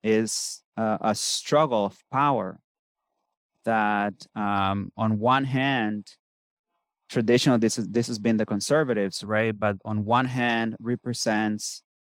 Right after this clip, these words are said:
you know, that crown power, you know, it represents the extraction of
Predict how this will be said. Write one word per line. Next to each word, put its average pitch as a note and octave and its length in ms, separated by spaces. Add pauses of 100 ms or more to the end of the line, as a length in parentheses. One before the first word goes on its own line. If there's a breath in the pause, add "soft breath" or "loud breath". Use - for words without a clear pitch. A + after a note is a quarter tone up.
(260)
you A2+ 100
know, G#2 240
that G2+ 260
crown B2 380
power, - 640
you G#2+ 80
know, G2 100
it G2 60
represents G#2 1200 (560)
the G#2+ 160
extraction G2 960 (580)
of G#2+ 540